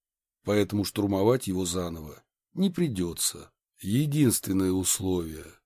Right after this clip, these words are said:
Ты сможешь получить корабль лишь после того, как заложенный в тебя потенциал выйдет на полный уровень. Не делай огорченное лицо. Это вовсе не прихоть злого дядьки.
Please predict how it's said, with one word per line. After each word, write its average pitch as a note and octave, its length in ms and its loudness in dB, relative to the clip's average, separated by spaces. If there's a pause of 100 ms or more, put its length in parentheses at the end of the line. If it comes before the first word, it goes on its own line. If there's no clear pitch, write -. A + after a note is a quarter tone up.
(340)
Ты F#3 160 2
сможешь E3 480 2
получить A#2+ 440 0
корабль G#2+ 640 2 (220)
лишь D3+ 300 0
после D#3 320 2
того, D#3 600 4
как F#2+ 200 -2
заложенный G2+ 500 4
в - 80 -8
тебя F#2 240 0
потенциал A#2 800 0 (140)
выйдет D3+ 480 2
на F#2+ 120 0
полный A2+ 520 4
уровень. D#2+ 600 -6 (360)
Не F#3 220 -2
делай E3 500 6
огорченное G#2 600 2
лицо. F#2+ 580 0 (240)
Это G#3+ 320 4
вовсе F3+ 360 4
не C#3 140 4
прихоть C3 400 0
злого G2 340 2
дядьки. F2 600 -2